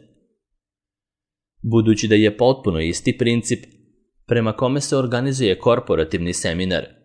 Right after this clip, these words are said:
M S F I za M S P, to znači i da apsolutno svaki zainteresovani klijent tada ima obavezu da sa ovlašćenim licem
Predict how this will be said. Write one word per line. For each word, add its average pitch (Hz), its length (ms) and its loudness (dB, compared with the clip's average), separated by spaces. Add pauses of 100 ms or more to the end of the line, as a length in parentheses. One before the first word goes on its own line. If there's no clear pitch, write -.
(560)
M 123 300 0
S 117 440 -2
F 80 180 -6 (140)
I 117 260 -2 (120)
za 95 480 -4
M 85 200 -6
S - 220 -8
P, 120 200 4 (920)
to 156 140 2
znači 131 520 0
i 123 100 0
da 98 240 -4
apsolutno 90 720 -4
svaki 127 500 -4
zainteresovani 104 920 -6
klijent 110 420 -2 (840)
tada 139 280 -2 (100)
ima 120 220 2
obavezu 95 640 -2 (600)
da 87 220 -4
sa - 220 -4 (100)
ovlašćenim 113 640 -2
licem 80 520 -4